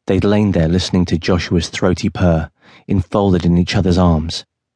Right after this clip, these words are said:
their sweat evaporating in the sun, their heart rates gradually reverting to normal. "One more time," she said to him now, above the engine noise on a dark motorway on the way to the plane that would take him to America and beyond.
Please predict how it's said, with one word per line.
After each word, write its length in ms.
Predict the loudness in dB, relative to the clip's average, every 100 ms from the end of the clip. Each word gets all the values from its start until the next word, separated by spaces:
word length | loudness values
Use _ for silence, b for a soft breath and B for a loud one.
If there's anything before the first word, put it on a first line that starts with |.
| _ _ -6
their 180 | -2 -2
sweat 360 | 0 0 0
evaporating 600 | 0 0 0 0 2 2
in 80 | 2
the 80 | 2
sun, 400 | 0 0 0 -4 _ B B B
their 100 | -2
heart 260 | 0 0 0
rates 260 | -2 -2
gradually 400 | -4 -2 0 0
reverting 540 | 0 0 0 0 0 -2
to 80 | 0
normal. 400 | 2 2 0 -4 _ _ _ _ _ _ _ _ _ _ _ _ _
"One 180 | 0 2
more 180 | 2
time," 480 | 2 2 4 2 0 -6 _ _ _ _ _
she 160 | -6 -4
said 200 | -2 0
to 80 | 0
him 140 | 2
now, 300 | 2 0 -6 _ _ _ _ -8
above 240 | -4 -2
the 140 | 0 0
engine 320 | 2 2 2
noise 300 | 2 0 0
on 100 | 0
a 60 |
dark 260 | 0 0 0
motorway 580 | 0 0 0 -2 -2 -2
on 100 | 0
the 60 |
way 180 | 2 0
to 120 | 0 -4
the 80 |
plane 440 | -6 -2 0 2 2
that 80 | 0
would 120 | -4
take 220 | -4 -2
him 80 | -2
to 120 | 0
America 440 | 2 4 2 0
and 180 | -4 -2
beyond. 380 | 0 2 0 -4